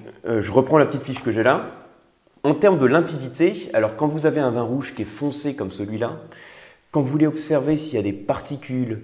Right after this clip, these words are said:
des dépôts, ce qui est ce qu'on va caractériser avec la limpidité,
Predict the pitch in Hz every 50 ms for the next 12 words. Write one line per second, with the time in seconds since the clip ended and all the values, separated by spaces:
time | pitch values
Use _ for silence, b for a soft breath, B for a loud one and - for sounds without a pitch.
0 | - - - - 82 98 95 80 - 113 113 110 117 135 185 - - - - -
1 | - _ _ _ _ _ - - - - 95 85 80 76 76 73 - - - -
2 | 85 82 85 85 - 95 90 92 92 - 101 95 98 92 101 95 - 85 82 82
3 | 85 82 87 80 90 90 - 175 151 156